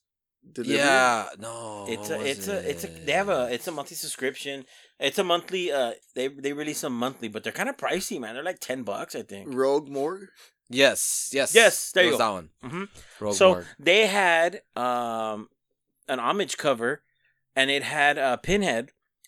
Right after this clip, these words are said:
Speaker 3: but it had Pinhead like the Amazing Spider-Man, where he's, like, on the webs.
Speaker 1: Oh.
Speaker 3: So it was an homage cover like that, and I was
Speaker 2: Mm-hmm.
Speaker 3: like, "Fuck."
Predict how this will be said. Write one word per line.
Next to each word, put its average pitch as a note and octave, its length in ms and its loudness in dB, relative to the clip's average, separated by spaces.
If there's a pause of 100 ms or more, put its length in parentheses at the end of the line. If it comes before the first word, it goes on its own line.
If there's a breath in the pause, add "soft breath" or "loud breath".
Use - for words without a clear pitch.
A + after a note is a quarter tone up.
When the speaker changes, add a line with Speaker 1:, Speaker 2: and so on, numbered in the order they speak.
Speaker 3:
but F3 520 4
it C#3 120 -2
had D#3 200 -4
Pinhead C#3 360 -8
like A#2+ 180 -6
the A#2+ 80 -6
Amazing A2+ 360 -6
Spider-Man, A#2+ 600 -4 (420)
where A2 120 -6
he's, A#2 140 -6
like, A#2 140 -2
on A2+ 100 -6
the G#2 80 -6
webs. C3 480 -4 (140)
Speaker 1:
Oh. E3 400 -6 (100)
Speaker 3:
So - 140 -6
it A#2+ 60 0
was C3+ 100 -2
an B2+ 100 -4
homage D3+ 320 -6
cover G#2 220 -10
like G2+ 200 -12
that, C#3 280 0
and A2 100 -8
I A2 80 -8
was G#2+ 120 -6
Speaker 2:
Mm-hmm. G#2+ 80 -12
Speaker 3:
like, E2+ 200 -12
"Fuck." - 580 -8